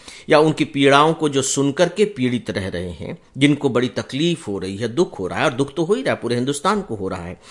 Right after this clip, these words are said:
हिंदुस्तान को क्या, दुनिया के लोगों को भी हुआ होगा। इस तरह की घटनाओं का कौन समर्थन करेगा?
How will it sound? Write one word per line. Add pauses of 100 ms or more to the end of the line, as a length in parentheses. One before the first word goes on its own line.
(160)
हिंदुस्तान
को
क्या,
दुनिया
के
लोगों
को
भी
हुआ
होगा।
इस
तरह
की
घटनाओं
का
कौन
समर्थन
करेगा?